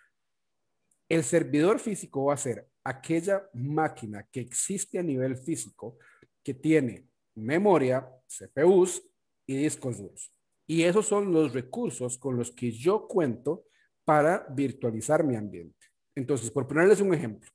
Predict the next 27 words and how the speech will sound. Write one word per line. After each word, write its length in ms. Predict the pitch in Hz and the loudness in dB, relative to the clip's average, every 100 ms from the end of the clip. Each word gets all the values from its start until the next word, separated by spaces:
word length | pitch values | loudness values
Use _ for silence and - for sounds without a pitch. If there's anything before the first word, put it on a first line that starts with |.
| _ - - - _ _ - | _ -20 -20 -20 _ _ -2
eh, 380 | 156 147 143 - 139 | 4 4 4 -2 0
Jimmy 460 | 214 233 254 247 - | 4 6 4 2 -2
se 160 | 170 | 0
levantó 480 | 147 139 131 - 214 | 0 0 -2 2 4
hoy 400 | 196 202 240 - - | 8 6 6 -4 -4
y 140 | 156 | 2
dijo, 280 | 165 180 180 | 4 2 0
"Quiero 220 | 170 170 | 0 0
ser 140 | 170 | 0
emprendedor. 580 | 175 170 170 139 113 104 _ _ _ _ | -2 0 0 0 -4 -8 _ _ _ _
Entonces 560 | 143 127 139 135 127 160 | -10 -6 -2 -2 2 2
me 140 | 147 | 2
voy 160 | 123 151 | 6 6
a 100 | 165 | 6
poner 380 | 143 143 165 170 | 2 2 2 2
una 180 | 143 139 | 0 -4
empresa 500 | 120 208 202 214 - | 0 0 0 -4 -4
que 280 | 143 127 | -4 -2
ofrece, 540 | 123 113 139 131 143 147 | -2 -2 -4 -2 -2 -2
por 180 | 120 113 | -4 -6
ejemplo, 520 | 127 139 131 147 151 | -4 -4 0 2 2
no 120 | 123 | -2
sé, 240 | 117 104 _ _ _ _ | -6 -10 _ _ _ _
diseño 460 | 127 143 156 170 180 | -4 0 6 8 8
de 80 | |
páginas 380 | 139 151 160 123 | 6 2 2 0
web." 200 | 117 - | -4 -8